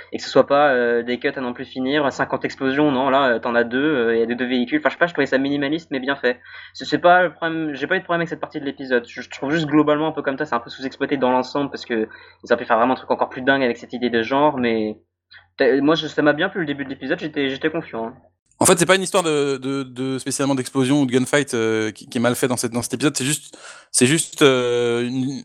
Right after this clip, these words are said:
Speaker 2: une histoire de mise en scène. C'est vraiment filmé de façon extrêmement simple,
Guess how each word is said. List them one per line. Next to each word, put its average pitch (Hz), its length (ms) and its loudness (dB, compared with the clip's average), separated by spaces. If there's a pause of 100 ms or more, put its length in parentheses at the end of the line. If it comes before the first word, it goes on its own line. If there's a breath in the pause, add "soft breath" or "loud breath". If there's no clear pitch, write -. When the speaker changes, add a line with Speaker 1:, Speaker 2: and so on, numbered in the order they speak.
Speaker 2:
une - 40 -12
histoire 139 220 2
de 143 80 2
mise 143 140 2
en 143 60 2
scène. 156 220 2
C'est 131 120 -6
vraiment 131 180 0
filmé - 360 -6
de 135 40 -10
façon 135 220 -2
extrêmement 127 360 0
simple, 147 380 2